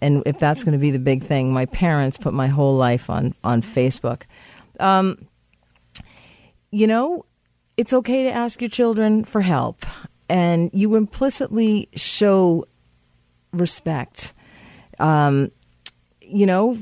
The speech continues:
just, it's fine to ask them to help with the dishes. It's fine to ask them to help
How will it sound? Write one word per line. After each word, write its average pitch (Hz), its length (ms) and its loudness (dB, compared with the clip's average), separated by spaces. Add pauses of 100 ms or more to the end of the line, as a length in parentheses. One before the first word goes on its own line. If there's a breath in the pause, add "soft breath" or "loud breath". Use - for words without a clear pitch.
(180)
just, 233 400 -2 (840)
it's 214 180 0
fine 240 320 2
to 233 100 0
ask 196 200 0
them 196 120 2
to 175 40 2
help 180 160 0
with 175 80 -6
the 160 80 -6
dishes. 208 560 2
It's - 180 -8
fine 208 340 2
to 202 120 -4
ask 175 280 -2
them 160 240 2
to 151 200 -2
help 156 340 0